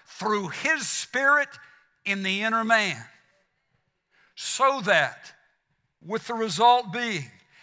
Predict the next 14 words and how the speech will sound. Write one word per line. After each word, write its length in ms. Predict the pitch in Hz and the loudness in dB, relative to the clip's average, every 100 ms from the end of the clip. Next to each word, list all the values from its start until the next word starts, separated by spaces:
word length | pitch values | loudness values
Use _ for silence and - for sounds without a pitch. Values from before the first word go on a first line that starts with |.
| _ | _
"as 240 | - 185 - | -2 0 -2
he 120 | 220 | -4
has 140 | 185 | -4
strengthened 680 | - - 262 285 - 208 170 | -6 -4 -2 -2 -6 -10 -8
you 180 | 175 160 | -8 -10
with 180 | 160 | -12
power 640 | - 240 247 247 196 165 143 - - - | 0 4 6 6 4 -4 -8 -12 -20 -2
by 240 | 170 226 | 4 4
his 240 | 196 226 - | 4 -6 -8
Spirit 460 | - 254 254 220 | -8 -2 0 -2
in 120 | 196 | -6
the 80 | 196 | -6
inner 160 | 208 202 | -6 -4
man," 460 | 208 233 196 175 | 0 2 2 0